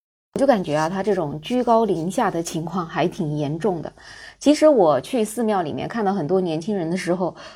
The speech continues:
我压根儿就不会想到说要这么深层次的这个想法啊，就是说你年轻人得奋斗啊，你们怎么现在都要来靠着佛祖保佑自己，怎么这么不上进呢？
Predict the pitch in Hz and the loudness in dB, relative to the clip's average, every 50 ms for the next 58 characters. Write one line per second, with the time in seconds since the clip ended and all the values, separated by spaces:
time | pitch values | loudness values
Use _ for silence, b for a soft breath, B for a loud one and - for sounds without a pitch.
0 | B B B 160 175 196 240 247 247 269 254 - 220 190 - 175 208 269 254 220 | B B B 4 6 8 8 6 6 4 2 2 0 0 0 0 2 2 2 0
1 | - 202 156 147 147 160 151 156 165 - 180 170 165 160 160 160 B B B B | -2 -4 -8 -6 -6 -4 -4 -4 -4 -4 -4 -4 -2 -4 -6 -8 B B B B
2 | B B 202 185 165 170 - 214 196 180 185 - - 320 330 339 330 226 165 170 | B B 2 2 2 2 2 2 2 2 4 4 6 6 6 4 2 0 -2 -2
3 | 175 - 196 185 165 165 151 143 143 147 165 170 143 151 147 139 139 151 151 - | -2 -2 -2 -2 0 0 0 0 0 -2 -2 -2 0 0 0 0 0 -2 -4 -6
4 | - B B B B B B B - - 151 151 196 - 220 - - 160 160 151 | -10 B B B B B B B -6 -4 -2 0 2 4 4 4 4 4 2 2
5 | 151 156 - - 175 165 160 - - 180 165 170 165 - - - 160 151 156 160 | 0 -4 -2 -2 0 0 -2 -2 0 2 2 2 0 -2 -4 -6 -6 -4 -2 -2
6 | 160 185 - 247 220 202 196 220 175 165 170 - - 311 247 226 285 277 233 190 | 0 0 2 2 4 4 4 4 2 2 2 4 4 4 6 6 6 6 6 6
7 | 165 151 151 151 170 185 165 185 151 143 170 160 254 233 220 214 190 190 214 214 | 4 2 0 -2 -4 -4 -2 -2 -4 -4 -4 -2 -2 -2 0 0 0 0 0 2
8 | 226 214 185 175 196 190 - - 247 208 208 214 - 190 190 - 190 190 190 156 | 2 2 2 2 0 0 0 0 2 2 2 0 2 4 4 4 4 4 4 2
9 | 127 - - - 135 185 185 170 170 202 190 - - 127 - - 143 151 170 220 | 4 2 0 2 4 4 4 4 4 0 0 0 -2 -6 -6 -6 -6 -4 -2 0
10 | 285 269 208 - - 170 196 - 277 226 202 - - 294 233 170 104 - | 0 0 0 0 -2 -6 -6 -4 -4 -4 -4 -2 -2 0 0 0 -2 -4